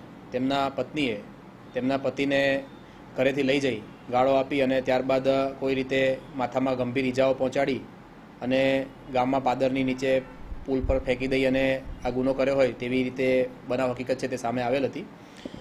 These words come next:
આ બનાવમાં ઈજા પામનાર વિજયભાઈ દલાભાઈ રાઠોડ છે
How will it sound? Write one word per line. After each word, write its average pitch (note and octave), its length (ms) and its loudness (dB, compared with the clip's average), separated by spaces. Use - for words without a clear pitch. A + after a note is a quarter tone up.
આ B2 100 2
બનાવમાં D3 720 4
ઈજા C#3 160 4
પામનાર C#3+ 480 2
વિજયભાઈ C3+ 440 2
દલાભાઈ C3+ 360 2
રાઠોડ C3 360 0
છે C3 160 0